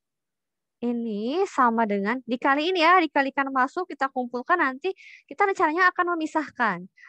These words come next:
antara yang realnya doang sama yang imajinernya doang, sesuai dengan ko-, sesuai dengan konsep kompleks number, ya. Jadi yang kita peroleh adalah tetap butuh,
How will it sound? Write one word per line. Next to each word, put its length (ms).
antara 400
yang 240
realnya 320
doang 400
sama 320
yang 100
imajinernya 480
doang, 300
sesuai 420
dengan 220
ko-, 380
sesuai 380
dengan 240
konsep 480
kompleks 560
number, 400
ya. 160
Jadi 240
yang 80
kita 240
peroleh 580
adalah 480
tetap 320
butuh, 580